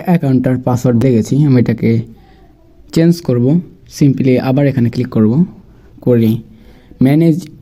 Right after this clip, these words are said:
আহ, your Google অ্যাকাউন্টে ক্লিক করব। করলে এখানে একটু লোড নেবে, অবশ্যই একটু সময় লাগবে, অপেক্ষা করবেন। হ্যাঁ, এরপর আপনি এখানে স্ক্রল করবেন, এরপর পার্সোনাল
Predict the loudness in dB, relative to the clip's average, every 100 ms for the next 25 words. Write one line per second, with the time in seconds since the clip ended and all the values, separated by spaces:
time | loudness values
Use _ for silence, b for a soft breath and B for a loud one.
0 | 0 2 2 2 2 2 2 2 2 0
1 | 0 0 0 -2 -4 0 0 0 -2 -6
2 | B B B _ -20 -20 -20 -20 -20 -20
3 | -20 -12 -12 -12 -20 -20 -20 -20 -20 -20
4 | -20 -20 -20 -20 -4 0 2 0 -2 0
5 | 2 2 0 -2 0 2 4 2 2 -4
6 | -6 -16 -18 -4 -2 -2 -2 -4 0 2
7 | 2 2 0 -2 -2 -4 -6 -6 -8 -10
8 | -20 -20 _ _ b b b b b -6
9 | -6 -4 -2 0 2 0 0 0 0 -2
10 | -8 -8 -2 0 2 0 -2 -12 -20 -4
11 | -2 0 0 0 0 0 -2 -8 -20 -20
12 | B B B B B -16 -14 -14 -6 -2
13 | -2 -2 -2 -2 0 2